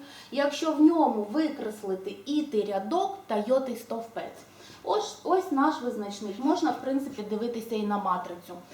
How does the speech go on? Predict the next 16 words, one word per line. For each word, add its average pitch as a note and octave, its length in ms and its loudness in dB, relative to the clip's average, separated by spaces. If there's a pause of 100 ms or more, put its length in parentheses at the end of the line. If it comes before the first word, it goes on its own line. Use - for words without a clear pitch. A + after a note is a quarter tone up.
(260)
Ми C#4+ 280 6 (100)
викреслюємо, G#3+ 960 0
перший A3+ 440 2
індекс G3 340 -6
говорить G3+ 480 -2 (360)
перший G#3+ 520 0
рядок, G3+ 480 0 (480)
другий E4+ 440 0
індекс D4+ 320 -4
говорить B3+ 500 2 (340)
перший A#3 400 -2
стовпець. - 600 -8 (240)
І - 60 -12
те, D4+ 320 0
що G4+ 140 -2
залишилось, C4 1000 -2